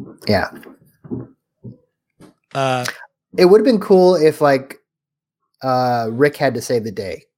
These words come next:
Speaker 1: That would have been made it redeeming.
Speaker 2: Yeah, yeah. Just come in, just kill them all. "Nope, nope, th-, I'm not, nope. <laughs> That's it. We're done." <laughs> You know, uh,
Speaker 1: Yeah.
Speaker 2: that's the way he would have done it. But yeah, I could, I could have seen that happening. But, uh,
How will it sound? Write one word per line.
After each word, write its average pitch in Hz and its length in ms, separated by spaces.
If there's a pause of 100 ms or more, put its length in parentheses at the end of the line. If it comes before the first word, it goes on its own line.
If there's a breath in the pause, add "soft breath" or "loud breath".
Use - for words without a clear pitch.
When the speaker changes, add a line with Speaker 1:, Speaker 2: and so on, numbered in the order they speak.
(280)
Speaker 1:
That 131 360
would 131 120
have 113 100
been 104 100
made 95 140
it - 160 (480)
redeeming. 107 560 (240)
Speaker 2:
Yeah, 139 320 (300)
yeah. 104 260 (1400)
Just 143 200
come 143 180
in, 135 160
just 120 240
kill 156 160
them 131 200
all. 120 280
"Nope, 156 260 (100)
nope, 156 220 (100)
th-, 143 140
I'm 117 80
not, 135 300
nope. 147 260 (320)
<laughs> - 300
That's 131 200
it. 120 260
We're 180 80
done." 131 220
<laughs> - 20
You 202 80
know, 127 180 (380 loud breath)
uh, 262 140 (100)
Speaker 1:
Yeah. 120 240 (200 soft breath)
Speaker 2:
that's 320 160
the 349 40
way 208 100
he 185 80
would 160 100
have 123 80
done 117 180
it. - 200
But 127 200
yeah, 160 180
I 156 80
could, - 180
I 170 140
could 165 100
have 156 80
seen 156 200
that 127 160
happening. 113 320
But, 120 220
uh, 185 240